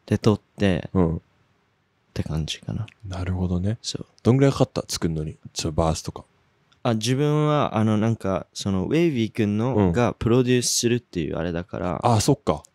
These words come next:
Speaker 1: そう。あの、ほぼもう一緒に書いたっていうか。
Speaker 2: 書いたみたいな？
Speaker 1: そう。
Speaker 2: うーん。
Speaker 1: そういう感じ。
Speaker 2: あんまディテール言えないか、でも。
Speaker 1: うん。
Speaker 2: 結構書いてもらったの？
Speaker 1: いや、だけど、
Speaker 2: うん。
Speaker 1: あれだね。その、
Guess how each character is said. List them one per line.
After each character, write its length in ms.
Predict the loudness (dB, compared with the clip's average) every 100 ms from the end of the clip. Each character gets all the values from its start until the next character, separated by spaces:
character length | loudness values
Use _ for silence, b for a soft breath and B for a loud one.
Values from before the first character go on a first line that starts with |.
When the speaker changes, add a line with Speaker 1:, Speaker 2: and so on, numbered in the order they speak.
| _ -6
Speaker 1:
そ 320 | 0 0 0
う。 40 | _ _ _ _ _
あ 180 | -4 0
の、 320 | 2 0 -2 -6 _ _ _ _ _
ほ 140 | 0
ぼ 80 | 2
も 180 | 4 2
う 40 |
一 100 | 2
緒 180 | 0 2
に 360 | 2 2 0 -4 _ _ _ _
書 100 | 0
い 80 | 0
た 140 | 0 -4
っ 20 |
て 180 | 0 0
い 80 |
う 40 | 2
か。 80 | 2
Speaker 2:
書 40 |
い 20 |
た 40 | 0
み 80 |
た 100 | 0
い 40 | 0
な？ 120 | 0
Speaker 1:
そ 160 | 0 0
う。 140 | -2 _ _
Speaker 2:
う 40 | -4
ー 1300 | -2 0 0 0 0 0 0 0 0 -2 -2 -4
ん。 60 | -6 -10 _
Speaker 1:
そ 200 | -6 -2
う 60 | -2
い 40 |
う 40 | -2
感 180 | -4 -4
じ。 300 | -6 -6 -6 -6 -10 _ _ _ -4
Speaker 2:
あ 60 | -2
ん 140 | 0
ま 60 | 0
デ 120 | 0
ィ 40 |
テ 100 | 2
ー 20 | 2
ル 60 |
言 80 | 4
え 40 | 2
な 100 | 0
い 60 |
か、 140 | -2 -10
で 80 | -12
も。 140 | -14 _ _ -12
Speaker 1:
う 40 | -4
ん。 20 |
Speaker 2:
結 140 | -2 -2
構 80 |
書 60 | -2
い 40 |
て 80 | -2
も 40 | -2
ら 60 |
っ 20 |
た 100 | -4
の？ 120 | -10 -16 b b b b b b _ -2
Speaker 1:
い 40 |
や、 100 | 0
だ 120 | 0
け 160 | 0 2
ど、 300 | 2 4 2
Speaker 2:
う 40 |
ん。 40 | 0
Speaker 1:
あ 60 |
れ 120 | 2 2
だ 140 | 4
ね。 280 | 2 0 -2
そ 220 | -2 0
の、 260 | 2 0